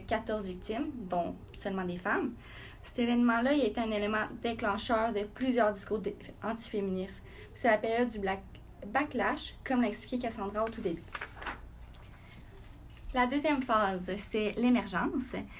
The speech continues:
En fait, euh, c'est le masculinisme des années mille neuf cent quatre-vingt-dix. À ce moment-là, autant les organisations pro-fémi-, c'était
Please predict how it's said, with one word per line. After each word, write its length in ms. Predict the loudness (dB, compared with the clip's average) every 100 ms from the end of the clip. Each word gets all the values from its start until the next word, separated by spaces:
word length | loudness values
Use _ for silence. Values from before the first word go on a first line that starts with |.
| -12 -8
En 80 | -2
fait, 180 | -2 0
euh, 140 | 0 2
c'est 100 | 2
le 100 | 2
masculinisme 880 | 2 0 -2 -2 0 2 2 2 0 0
des 180 | -2 0
années 180 | 2
mille 100 | 4
neuf 120 | 4 4
cent 80 |
quatre-vingt-dix. 600 | 0 -4 -2 0 0 -2 -6 -12 -16 -16 -16 -12 -4
À 60 | -2
ce 100 | 2
moment-là, 440 | 2 4 4 4
autant 180 | 0 2
les 160 | 4 4
organisations 520 | 4 2 2 4 4
pro-fémi-, 440 | 2 -2 -2 -6 -8 -14
c'était 520 | -6 0 2 4 4